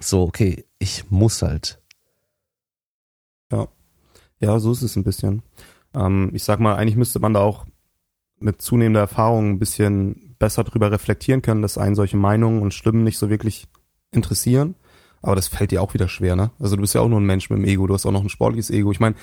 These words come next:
Speaker 2: wenn man jetzt am Wochenende, ähm, oder jetzt vor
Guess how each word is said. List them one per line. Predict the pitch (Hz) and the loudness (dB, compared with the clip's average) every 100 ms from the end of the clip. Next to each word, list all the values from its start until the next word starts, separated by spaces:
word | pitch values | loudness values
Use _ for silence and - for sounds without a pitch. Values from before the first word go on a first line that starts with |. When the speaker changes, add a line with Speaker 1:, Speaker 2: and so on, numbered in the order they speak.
| - - - | -16 -10 0
Speaker 2:
wenn | |
man | 104 | 2
jetzt | 113 - | 2 0
am | 101 | 0
Wochenende, | 107 113 117 110 104 104 104 - - | 0 0 0 2 2 0 -2 -4 -2
ähm, | 95 92 | 0 0
oder | 92 90 90 | 0 -2 -2
jetzt | 98 - - | -4 -4 -8
vor | - | -4